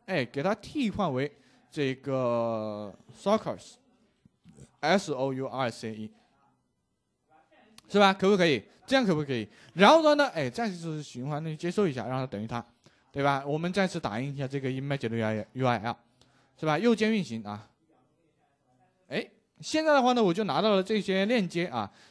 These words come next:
这个链接的话呢，我们就尝试点击看一下，是吧？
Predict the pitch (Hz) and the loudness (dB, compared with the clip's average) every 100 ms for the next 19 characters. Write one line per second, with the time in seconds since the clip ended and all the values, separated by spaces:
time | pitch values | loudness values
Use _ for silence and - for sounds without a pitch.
0 | - 311 302 320 277 254 240 233 170 151 | -4 0 4 4 2 2 2 2 -2 -4
1 | 180 151 120 156 156 104 123 165 120 107 | -6 -6 -8 -8 -10 -10 -10 -8 -8 -10
2 | - - _ _ _ _ _ _ _ _ | -14 -20 _ _ _ _ _ _ _ _
3 | _ _ _ _ 302 294 _ _ _ _ | _ _ _ _ _ _ _ _ _ _
4 | _ _ _ _ _ _ - 175 165 | _ _ _ _ _ _ 0 2 2